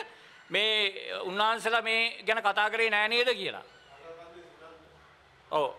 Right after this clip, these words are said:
අපි දන්නවා. එතකොට ඔහු එවැනි ප්‍රකාශ කරනකොට මේ එන්න හදන්නේ,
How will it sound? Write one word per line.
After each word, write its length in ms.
අපි 180
දන්නවා. 320
එතකොට 340
ඔහු 240
එවැනි 360
ප්‍රකාශ 440
කරනකොට 500
මේ 400
එන්න 160
හදන්නේ, 720